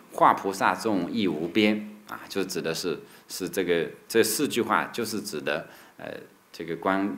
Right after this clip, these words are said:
观经里面，观阿弥陀佛生金色的这声色光明。那这些无数的化菩萨呢，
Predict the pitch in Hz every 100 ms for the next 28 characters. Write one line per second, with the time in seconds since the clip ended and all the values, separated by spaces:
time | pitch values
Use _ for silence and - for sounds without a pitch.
0 | - 101 98 90 98 92 76 87 - -
1 | _ - 98 95 98 - 104 107 110 104
2 | 92 90 78 - 101 101 107 107 123 80
3 | - - - - 85 - 98 92 92 92
4 | 90 82 67 - - - - - - -
5 | - 170 185 208 202 196 196 196 - -
6 | - - - 110 131 143 202 175 147 -
7 | 214 151 - 117 143 143 127 101